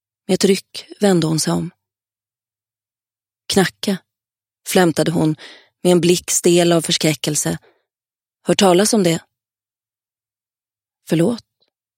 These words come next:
stammade jag. "Jag skulle bara gå på toaletten." En dödlig tystnad.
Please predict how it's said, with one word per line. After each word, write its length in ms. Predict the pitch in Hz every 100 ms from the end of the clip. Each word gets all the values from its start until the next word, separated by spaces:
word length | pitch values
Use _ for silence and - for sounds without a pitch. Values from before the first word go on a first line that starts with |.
| _ -
stammade 360 | - 165 156 160
jag. 120 | 170 - _ _ _ _ _ _ _ _
"Jag 100 | 202
skulle 220 | - 190 180
bara 360 | 190 170 170 - _ _ _ _ _ _ _
gå 240 | - - 185
på 80 |
toaletten." 640 | - 190 196 220 - 175 180 _ _ _ _ _ _ _ _ _ _ _ _ _ _ _ _ _
En 100 | 180
dödlig 380 | 180 170 190 175
tystnad. 560 | - 175 - 190 190